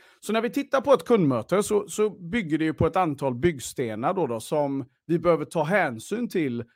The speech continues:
när vi har bokat upp ett kundmöte. Och notera nu att det här har ingen betydelse vad du gör. Det spelar ingen roll om du säljer tjänster eller produkter. Den här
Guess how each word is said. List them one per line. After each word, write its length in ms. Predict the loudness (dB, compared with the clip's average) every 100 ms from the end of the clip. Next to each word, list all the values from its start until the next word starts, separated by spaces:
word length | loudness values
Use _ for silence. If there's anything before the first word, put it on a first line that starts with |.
| -6
när 440 | 2 4 4 2 -2
vi 200 | -2 -2
har 140 | -2
bokat 400 | 0 -2 -2 -4
upp 220 | -4 -2
ett 120 | -6
kundmöte. 520 | -2 -2 -2 -6 -12 -20 _ _ _ _ -4
Och 200 | -4 0
notera 580 | -2 0 2 2 4 2
nu 260 | 0 0
att 120 | 0
det 80 | 0
här 300 | 2 4 2
har 340 | 0 0 -2 -2
ingen 400 | -4 0 2 2
betydelse 680 | -2 -2 -2 -2 -6 -2 -4
vad 440 | 0 4 6 4 2
du 220 | 0 0
gör. 580 | 0 2 2 2 -2 -6 _ _
Det 100 | -6
spelar 380 | -2 2 4 4
ingen 220 | 2 2
roll 200 | 2 2
om 80 | 0
du 80 | -6
säljer 500 | -4 -2 0 -2 -2
tjänster 760 | -4 -2 -2 -2 -6 -2 0 0
eller 260 | 0 0
produkter. 960 | 0 -2 -4 2 2 0 -10 2 2 2 -6 _ _ -2
Den 260 | 2 2
här 640 | 2 2 2 2 2 -2